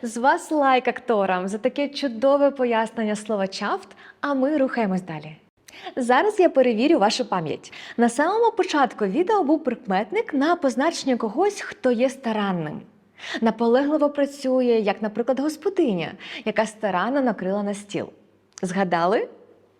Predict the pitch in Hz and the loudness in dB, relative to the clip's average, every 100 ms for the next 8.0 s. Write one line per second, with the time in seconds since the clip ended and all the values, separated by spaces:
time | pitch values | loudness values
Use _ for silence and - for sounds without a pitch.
0 | _ _ 330 381 285 147 - 95 - - | _ _ 2 4 6 2 -4 -10 -12 -20
1 | _ _ - - - 240 220 320 370 339 | _ _ -20 -14 -6 -4 0 2 2 2
2 | 349 - - 277 190 160 - - _ _ | 0 -4 0 2 2 0 -4 -14 _ _
3 | - - 190 196 214 233 208 175 143 - | -12 -6 -2 0 0 0 -2 -4 -8 -10
4 | - _ _ - 254 226 214 226 269 254 | -18 _ _ -16 -2 0 0 2 2 4
5 | 240 208 190 185 202 208 208 208 - 175 | 2 2 0 0 0 0 -2 -4 -6 -6
6 | 147 123 - _ _ - - 180 196 226 | -6 -10 -18 _ _ -14 -10 -6 -2 0
7 | 226 190 190 - 156 180 180 170 - | 0 -2 -6 -6 -4 -2 -4 -6 -14